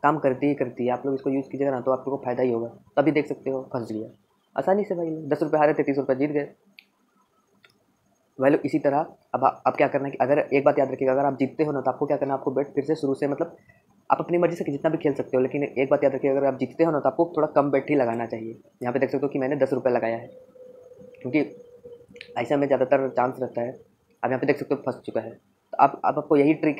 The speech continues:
trick यही है दोस्तों कि अगर आप जीतते हैं ना तो आपको बस दस रुपये से start करना है। आप अपनी मर्ज़ी का bet खेल सकते हो, जैसे कि आप चाहे तो आपके wallet में जितना पैसा आप उस हिसाब से bet खेल सकते हो। मेरे में कम है इसलिए मैं कम से खेल रहा हूँ। यहाँ पे देख सकते हो मैंने फिर से दस रुपये लगा दिया। अभी देखते हैं भाई लोग फंसता है या नहीं फंसता है।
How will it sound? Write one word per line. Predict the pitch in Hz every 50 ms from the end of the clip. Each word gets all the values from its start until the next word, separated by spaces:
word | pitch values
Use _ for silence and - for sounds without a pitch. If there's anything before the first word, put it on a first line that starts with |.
| - -
trick | 151 165 170 170
यही | 165 175 190
है | 180
दोस्तों | 156 156 151 - 160
कि | 156 160
अगर | 151 160
आप | 160 147 127
जीतते | 127 135 - - - 185
हैं | 180 175 160
ना | 147
तो | 131 139
आपको | 131 - - 151
बस | 139 139 147 - - - _ -
दस | 127 135 135 -
रुपये | 135 - 139
से | 139 135
start | - - 117 117
करना | - 120 117 113 113
है। | 120 - _ _ _ _ _ -
आप | 127 139
अपनी | 147 127 147 160
मर्ज़ी | 160 156 143 156 151
का | 151 147
bet | 135 143 143 143 -
खेल | - - 139 139
सकते | 139 139 - - - 123
हो, | 123 143 185 - - _ _ _ _ _ _ _ -
जैसे | 123 113 - 139
कि | 135 139
आप | 135 131 -
चाहे | 139 135 131
तो | 139 139
आपके | 131 127 - 143
wallet | 135 131 135 135 135 143
में | 135
जितना | 135 135 147
पैसा | 131 139 135 - 135
आप | 131
उस | -
हिसाब | - - 139 131
से | - 147 135
bet | 127 127 127 -
खेल | - 131 120
सकते | 120 117 113 - - 117
हो। | 113 117 - -
मेरे | 123 123 131
में | 139 139
कम | 139 143 139
है | 147
इसलिए | 143 - 143 139
मैं | 143 165 170
कम | - 135 131 143
से | 127 - 139
खेल | 139 - - - 120 117 117
रहा | 117 113
हूँ। | 117 - _ _ - - _ _ _ _ _ _ _ -
यहाँ | 127 120
पे | 139
देख | 131 135 -
सकते | 143 - -
हो | 139
मैंने | 135 135 -
फिर | 135 -
से | 143
दस | 131 127 127
रुपये | 127 - 131 127
लगा | 127 127
दिया। | 120 127 127
अभी | 123 127
देखते | 131 127 - 147
हैं | 131
भाई | 131 131
लोग | 131 -
फंसता | 127 120 - 131
है | 127
या | 127
नहीं | 127 123
फंसता | - 117 - - 117
है। | 117